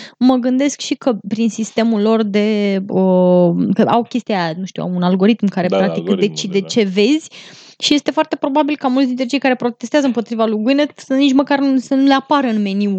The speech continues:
Speaker 1: uh,
Speaker 2: Exact,
Speaker 1: rahatul
Speaker 2: da,
Speaker 1: ăsta
Speaker 2: da,
Speaker 1: de, pardon,
Speaker 2: corect.
Speaker 1: această magnifică serie de
Speaker 2: Magnifică. Da, îi vezi că Netflix are o istorie foarte proastă în documentare despre sănătate, în special.
Speaker 1: Da,
Speaker 2: Adică,
Speaker 1: într-adevăr.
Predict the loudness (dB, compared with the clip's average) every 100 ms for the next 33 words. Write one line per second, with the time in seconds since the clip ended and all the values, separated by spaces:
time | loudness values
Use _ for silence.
0 | -4 -2 0 2 2 2 -2 -8 _ 0
1 | 2 0 -2 -2 -2 -2 -2 0 -2 -2
2 | -6 -6 -8 -8 -8 -6 -4 -2 -2 -2
3 | 0 2 2 2 2 0 0 -4 -6 -20
4 | -10 -8 -4 0 0 0 -2 -2 -8 -8
5 | -4 -2 0 0 -2 -2 -4 -4 -6 -6
6 | -4 -6 -4 -4 -4 -4 -4 -2 -2 -2
7 | -6 -4 -2 -2 -2 -8 -10 -10 -8 -8
8 | -2 2 2 0 _ _ -8 -6 -2 -2
9 | -2 -6